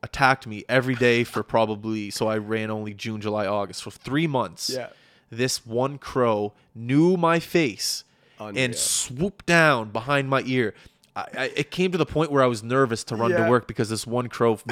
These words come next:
Speaker 1: knew my face
Speaker 2: <laughs>
Speaker 1: and just caw, caw.
Speaker 2: Yeah.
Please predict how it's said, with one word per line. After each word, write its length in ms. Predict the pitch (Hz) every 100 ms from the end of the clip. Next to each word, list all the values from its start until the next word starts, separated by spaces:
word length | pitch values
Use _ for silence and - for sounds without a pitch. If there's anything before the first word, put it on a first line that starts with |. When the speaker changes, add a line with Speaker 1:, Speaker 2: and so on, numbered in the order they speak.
| 120
Speaker 1:
knew 120 | 131
my 140 | 131
face 360 | 113 - 123 113 - -
Speaker 2:
<laughs> 160 | -
Speaker 1:
and 120 | 120
just 280 | 120 156 - - _ _ - - -
caw, 420 | 427 466 427 320 262
caw. 500 | - 480 453 381 285 - -
Speaker 2:
Yeah. 260 | 170 143